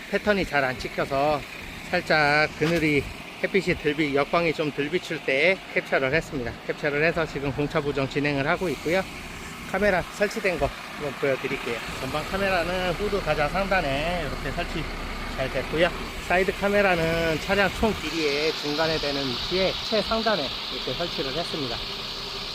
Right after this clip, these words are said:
그냥 깔끔하게 이게 자리 속에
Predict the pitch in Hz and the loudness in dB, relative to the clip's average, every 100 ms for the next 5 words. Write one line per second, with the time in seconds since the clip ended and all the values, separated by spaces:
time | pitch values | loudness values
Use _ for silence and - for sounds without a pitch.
0 | - - 117 110 117 147 175 190 190 - | -8 -8 -8 -6 -6 -4 -4 -4 -6 -6
1 | 139 147 131 117 110 - - 127 117 - | -6 -4 -4 -4 -6 -6 -6 -6 -6 -4
2 | 120 123 127 | -4 -4 -4